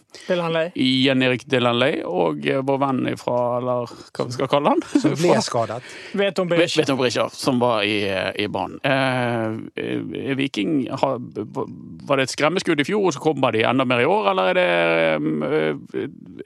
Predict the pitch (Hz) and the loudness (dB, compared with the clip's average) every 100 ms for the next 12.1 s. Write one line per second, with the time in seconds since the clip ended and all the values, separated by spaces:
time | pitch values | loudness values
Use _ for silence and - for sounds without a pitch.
0 | - - 160 170 160 151 123 113 123 117 | -8 -2 -2 0 0 0 0 -2 -2 -2
1 | 104 104 107 90 - - 120 113 - - | -2 0 -2 -4 -12 -4 -2 -2 -4 -6
2 | - _ _ - 202 170 - 214 156 - | -16 _ _ -4 -2 -2 -2 -4 -4 -6
3 | - 220 170 147 165 147 - 151 143 - | -4 -2 -2 -2 -2 -4 -4 -4 -4 -4
4 | - 131 - _ _ 180 - 127 110 110 | -4 -4 -4 _ _ 2 4 6 4 4
5 | 131 113 - 202 190 180 - 113 113 208 | 4 2 0 0 2 2 2 2 2 2
6 | 226 - 220 202 - 233 175 175 160 156 | 0 2 2 2 0 0 0 -2 0 0
7 | 196 - 196 196 - 190 160 180 170 - | 0 0 -2 -2 -2 -2 0 -2 -2 -2
8 | 226 175 - 180 - 160 165 185 123 - | 0 0 -2 -4 -2 -4 -2 -2 -4 -6
9 | 101 135 - 123 127 - 113 - - 202 | -4 -4 -4 0 0 0 -2 -2 -2 0
10 | 208 202 185 139 220 214 330 311 262 - | 0 0 0 2 2 4 2 4 2 4
11 | 311 262 - 190 196 156 170 - 262 233 | 2 4 2 0 2 2 2 4 4 4
12 | 202 | 2